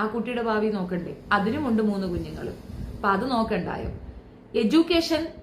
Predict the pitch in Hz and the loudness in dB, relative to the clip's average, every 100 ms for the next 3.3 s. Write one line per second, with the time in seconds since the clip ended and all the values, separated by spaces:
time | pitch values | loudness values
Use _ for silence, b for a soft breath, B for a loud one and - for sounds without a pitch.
0 | 220 254 302 302 302 294 233 220 254 285 | -8 0 2 4 2 0 2 2 2 -2
1 | 269 262 233 226 - 240 214 202 208 185 | -2 0 0 0 -2 0 0 2 0 0
2 | 220 220 247 262 285 247 226 240 262 247 | 2 4 4 0 0 0 0 2 0 2
3 | 214 240 | 2 2